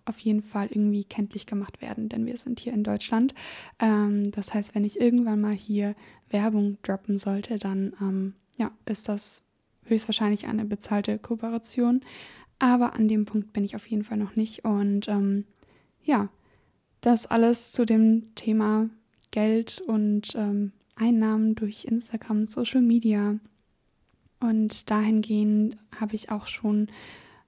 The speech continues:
mit meinem Umfeld immer wieder mal darüber gesprochen, ja, wie ich oder ob ich mich mit anderen, ähm, Content-Creatern vergleiche. Und, ähm, die Frage wollte ich auch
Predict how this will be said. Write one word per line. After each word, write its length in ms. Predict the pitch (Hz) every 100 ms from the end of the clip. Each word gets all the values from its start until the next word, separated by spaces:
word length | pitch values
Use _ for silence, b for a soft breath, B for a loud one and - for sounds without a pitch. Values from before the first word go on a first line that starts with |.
| _ -
mit 400 | 226 220 - -
meinem 200 | 226 220
Umfeld 460 | 233 247 - 220 220
immer 200 | 214 214
wieder 220 | 220 214
mal 320 | 208 208 208
darüber 300 | - 220 208
gesprochen, 720 | 214 - 202 202 214 208 214 b b b b b b
ja, 240 | 220 208
wie 160 | 214 220
ich 360 | 226 - - -
oder 240 | 220 214 -
ob 180 | 254
ich 200 | 240 -
mich 260 | 214 214 -
mit 180 | 214 -
anderen, 600 | 226 262 226 202 202 208 _ -
ähm, 440 | 208 202 202 208 - _ _ _ _ _ -
Content-Creatern 1120 | - 226 - 208 - - 208 - 208 214 226 _ _ _
vergleiche. 840 | - - 202 202 196 202 - 247 320 _ b b b b b -
Und, 640 | 233 220 220 220 220 220
ähm, 340 | 226 208 208 208 _ _ _ _ _ -
die 100 | 208
Frage 400 | - - 214 208
wollte 200 | 214 208
ich 140 | -
auch 420 | 214 220 220 -